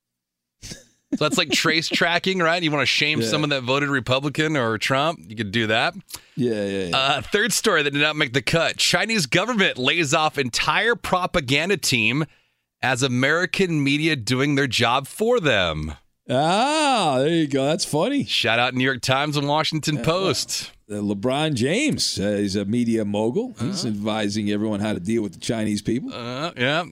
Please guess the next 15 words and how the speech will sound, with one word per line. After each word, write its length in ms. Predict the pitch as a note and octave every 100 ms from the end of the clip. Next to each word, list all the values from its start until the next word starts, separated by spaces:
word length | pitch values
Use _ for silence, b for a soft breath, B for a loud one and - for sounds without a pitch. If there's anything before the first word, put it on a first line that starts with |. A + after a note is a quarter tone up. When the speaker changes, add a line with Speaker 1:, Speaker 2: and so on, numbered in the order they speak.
| -
Speaker 1:
Uh, 120 | G#2
how 100 | D3
about 160 | F#3 F3
this 180 | D#3+
one? 120 | C#3+ B2+
Experts 480 | D3 F3+ - A#3 -
now 240 | C#3+ D#3
recommend 540 | E3 D3+ - C#3+ C3 A2
taking 360 | D3 B2+ B2+ -
up 200 | C3 -
vaping 760 | G2 G2+ D3+ E3+ G#2+ F#2+ G2 G2+ _
to 120 | - B2+
increase 500 | A#2 - A#2 A#2+ -
social 400 | - - G2+ A#2+
distancing. 800 | F#2 G#2 - D#2+ - C#2+ A#1 G#1